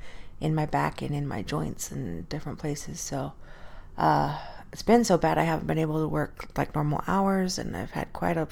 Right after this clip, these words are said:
a runaround with the doctors and trying to figure out what's going on. Uh, so, I mean, it's been, it's been a challenge. <laughs> Uh, side note, uh, I do wanna give a shout out to all the people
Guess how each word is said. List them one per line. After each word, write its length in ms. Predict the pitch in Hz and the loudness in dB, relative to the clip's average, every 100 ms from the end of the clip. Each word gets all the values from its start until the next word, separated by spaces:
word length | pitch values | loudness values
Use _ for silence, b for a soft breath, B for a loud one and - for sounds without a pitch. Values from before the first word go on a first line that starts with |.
| - B B B B B B B B | -6 B B B B B B B B
a 60 | 165 | 4
runaround 540 | 160 170 160 151 151 | 6 6 6 4 4
with 360 | 151 151 - - | 2 0 -4 -2
the 80 | - | 2
doctors 640 | 147 147 - 156 151 151 | 4 2 0 0 0 -2
and 120 | 143 | -4
trying 180 | 139 147 | -2 -2
to 80 | 143 | -2
figure 240 | 156 147 | -4 -2
out 140 | 135 - | -2 -2
what's 180 | 139 | -4
going 260 | - 147 151 | -2 0 0
on. 360 | 151 151 147 - B B B B B B | 2 2 0 -2 B B B B B B
Uh, 340 | 151 147 147 | 2 2 -2
so, 500 | - 170 160 151 - | 0 4 4 4 0
I 40 | 170 | 0
mean, 160 | 160 | 2
it's 160 | 151 - | 0 -2
been, 460 | - 180 175 180 170 - | 2 4 4 2 -2 -2
it's 200 | 202 - | -2 0
been 220 | 254 262 | 2 2
a 80 | 269 | 2
challenge. 540 | 262 226 160 156 165 - - | 2 2 2 2 2 6 10
<laughs> 100 | 254 - 233 - B B B B B | 10 10 6 6 B B B B B
Uh, 400 | 185 180 170 170 | 12 12 12 10
side 380 | 165 - 220 226 | 4 10 10 12
note, 540 | 214 214 202 190 - - - | 12 12 10 6 -6 -6 10
uh, 380 | 180 175 165 - - - | 12 12 10 4 2 4
I 100 | 180 | 6
do 200 | 185 220 | 8 8
wanna 180 | 226 196 | 8 6
give 160 | 190 | 4
a 80 | 170 | 4
shout 320 | 160 160 160 | 2 4 4
out 240 | 156 151 - | 4 2 0
to 140 | - | 4
all 180 | - 220 | 8 8
the 100 | 202 | 6
people 560 | 190 165 151 156 165 | 2 0 4 4 2